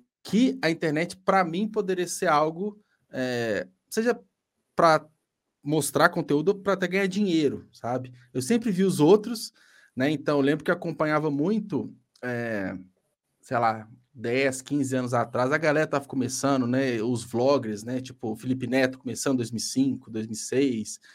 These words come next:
Aí eu assistia, mas não entendia o outro lado. Eu falei assim: "Pô, por que que o outro tá fazendo? Por que que eu não posso fazer?" Eu nunca enxergava que era pra mim. Mas, ah, isso nunca é pra mim,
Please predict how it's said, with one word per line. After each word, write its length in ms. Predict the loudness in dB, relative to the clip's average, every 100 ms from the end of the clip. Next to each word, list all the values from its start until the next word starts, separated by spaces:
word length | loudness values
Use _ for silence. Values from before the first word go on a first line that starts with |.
| -20 -20 -16 0
Aí 200 | 2 4
eu 80 | 4
assistia, 640 | 2 0 0 0 4 4
mas 180 | 6 2
não 60 | 2
entendia 480 | 0 2 2 4 6
o 40 |
outro 280 | 6 4 4
lado. 300 | 6 6 2 -12
Eu 640 | -20 _ _ _ _ -18
falei 40 | -16
assim: 160 | -14 -4
"Pô, 160 | -4
por 160 | -4 -12
que 120 | -14
que 120 | -4
o 40 | 4
outro 260 | 4 4
tá 60 | 0
fazendo? 200 | 0 0
Por 40 |
que 80 | -4
que 60 | -2
eu 40 |
não 140 | -2 2
posso 220 | 2 4
fazer?" 200 | 2 4
Eu 60 |
nunca 160 | 4 0
enxergava 320 | 0 0 2
que 100 | 2
era 120 | 2
pra 240 | 4 2 4
mim. 280 | 4 0 -4 _ _ _ _ _
Mas, 120 | -8
ah, 80 | -6
isso 160 | -4 -6
nunca 180 | -4 0
é 40 |
pra 200 | 4 6
mim, 340 | 6 4 -2